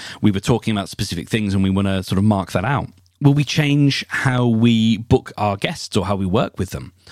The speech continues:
I'm already editing a bunch of podcasts which have pivoted, of course, to, to doing Zoom calls.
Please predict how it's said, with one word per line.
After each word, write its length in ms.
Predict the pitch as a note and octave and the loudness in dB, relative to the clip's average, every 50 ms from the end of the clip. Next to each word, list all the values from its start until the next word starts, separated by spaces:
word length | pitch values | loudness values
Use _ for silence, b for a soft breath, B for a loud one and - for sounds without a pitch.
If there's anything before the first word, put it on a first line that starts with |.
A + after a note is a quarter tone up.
| B B B B B B B B _ _ _ | B B B B B B B B _ _ _
I'm 160 | - A#2 A2 | -6 -4 -2
already 300 | G#2+ G#2 G#2+ G#2 G2 G2 | 0 0 0 0 -2 -2
editing 300 | G2+ G#2 G2+ - - F#2+ | -2 -2 -2 -2 -2 0
a 40 | G2 | 0
bunch 180 | F#2+ B2+ - - | 0 0 -2 -2
of 80 | - | -2
podcasts 480 | - A#2 G2+ - - G#2 - - - - | -2 -2 0 0 -2 -4 -4 -6 -8 -8
which 140 | G2+ - - | -6 -6 -4
have 100 | G#2 - | -4 -4
pivoted, 500 | - A2 F#2 F2+ F#2+ - - F#2+ F#2 - - | -2 -4 -2 -4 -6 -4 -4 -6 -6 -6 -10
of 120 | - - | -12 -10
course, 400 | - - - F2 E2 - - - - | -6 -6 -4 -4 -6 -8 -10 -12 -12
to, 340 | - - A2 G2 F#2 F#2+ - | -6 -2 -2 0 0 0 -2
to 200 | - - G2 F#2+ | -2 -2 -2 -2
doing 240 | F2+ G2 G2 G2+ G2+ | 0 0 0 0 0
Zoom 220 | G2+ B2+ E3+ F3+ | 0 0 0 0
calls. 260 | - G2+ E2 F2 - | -2 -2 -4 -4 -6